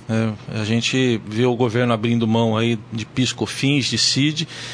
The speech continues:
Agora, os estados têm uma grande parte nisso aí no preço do combustível, que é o I C M S, e muitos deles estão quebrados, acho que literalmente quebrados.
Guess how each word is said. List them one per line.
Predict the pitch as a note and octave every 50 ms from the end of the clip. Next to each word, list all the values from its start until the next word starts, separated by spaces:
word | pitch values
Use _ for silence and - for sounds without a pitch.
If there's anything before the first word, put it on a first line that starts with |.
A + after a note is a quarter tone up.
| - - - - - - - -
Agora, | - - B2 C3+ D3 C#3+ C3+
os | - E3+ E3+ E3
estados | F3+ D#3+ - - E3 D3+ D3+ E3 D#3 - -
têm | - E3+ E3
uma | D#3 D3 C3+
grande | B2 C3 D3 E3 D#3+
parte | - - D3 C3 C3 B2+ A#2 - - A#2
nisso | A2 A2+ A#2 A2+ - - - B2
aí | A#2+
no | A#2+ A2+
preço | - - B2 B2 A#2 -
do | -
combustível, | - B2 A#2 G#2+ - - C3+ B2+ B2+
que | -
é | B2
o | A#2
I | A2+
C | - - B2+
M | A#2+ B2 B2
S, | A2+ A#2 B2 C3+ D#3 - - - A2 - -
e | - B2
muitos | B2 B2+ C#3 - - B2+
deles | B2 B2+ C3 C#3+
estão | - - F3 F3 F#3+ F#3 D3+ B2+ A#2 A#2 - -
quebrados, | - F3 D3 B2 C3+ C3+ C3+ C3 A2+ G2+ A2
acho | G#2+ -
que | - C3
literalmente | C3 B2+ - C#3+ C3+ B2+ C3 C3+ -
quebrados. | - D#3 D3 B2+ B2 A#2 A2 G#2 G#2+